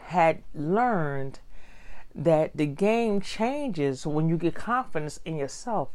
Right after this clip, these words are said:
and not other people. See, for me, I mean, people, some people still surprise me. <laughs> I'm not gonna lie to you. Some people still, like, uh, surprise me in their actions, especially people you, you think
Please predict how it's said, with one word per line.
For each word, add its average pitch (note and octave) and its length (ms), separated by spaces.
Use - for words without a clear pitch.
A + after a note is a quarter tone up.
and B2+ 140
not C3+ 180
other C3+ 200
people. - 420
See, A3 380
for - 160
me, F3+ 540
I D#3 80
mean, D3+ 440
people, G3+ 640
some C4+ 300
people C#4 260
still D4+ 240
surprise D#4+ 580
me. B2 220
<laughs> - 20
I'm C5+ 300
not A3+ 160
gonna G#3+ 200
lie C#4+ 200
to G3+ 80
you. - 180
Some A3 280
people A#3+ 280
still, A#3 420
like, F#3+ 320
uh, D#3 140
surprise F#3+ 640
me F#3+ 220
in D3+ 140
their C#3 180
actions, F#3 680
especially E4+ 340
people B3 220
you, G3+ 220
you G3 200
think G3 400